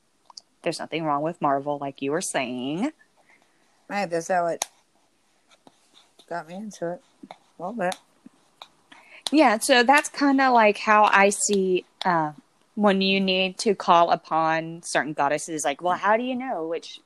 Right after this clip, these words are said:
Speaker 1: you know, god or goddesses to call upon? Like, for right now, guys, make sure you Google while you can and write your stuff down,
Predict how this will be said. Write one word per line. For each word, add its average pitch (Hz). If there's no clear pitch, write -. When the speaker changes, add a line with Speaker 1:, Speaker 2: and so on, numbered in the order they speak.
Speaker 1:
you 202
know, 170
god 170
or 170
goddesses 170
to 170
call 208
upon? 143
Like, 147
for 175
right 196
now, 254
guys, 208
make 170
sure 190
you 202
Google 185
while 180
you 208
can 226
and 165
write 160
your 208
stuff -
down, 226